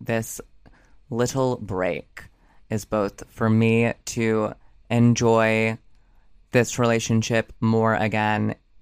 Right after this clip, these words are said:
in the near future, and also for them, I'm sure, as well.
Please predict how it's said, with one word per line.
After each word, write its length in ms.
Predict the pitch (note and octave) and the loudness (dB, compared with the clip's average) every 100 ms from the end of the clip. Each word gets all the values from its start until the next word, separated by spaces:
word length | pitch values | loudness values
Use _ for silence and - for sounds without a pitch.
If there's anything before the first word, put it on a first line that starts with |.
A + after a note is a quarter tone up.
| _ - | _ -4
in 220 | A#2 A2+ | 0 2
the 80 | A2 | 4
near 200 | A2 G#2+ | 2 0
future, 560 | - A2 - A2+ A2 - | -4 -8 -2 0 0 -2
and 100 | A#2 | -4
also 400 | - F3+ - G#3 A3 | -4 -6 -4 -4 -4
for 160 | - F3+ | -6 -4
them, 340 | A#2+ A#2 B2 | 0 0 0
I'm 160 | C3 C3+ | -2 -4
sure, 320 | - A2 G#2 - | -4 -4 -4 -6
as 180 | B2 G2 | -10 -10
well. 380 | E2+ E2 A2+ | -10 -10 -14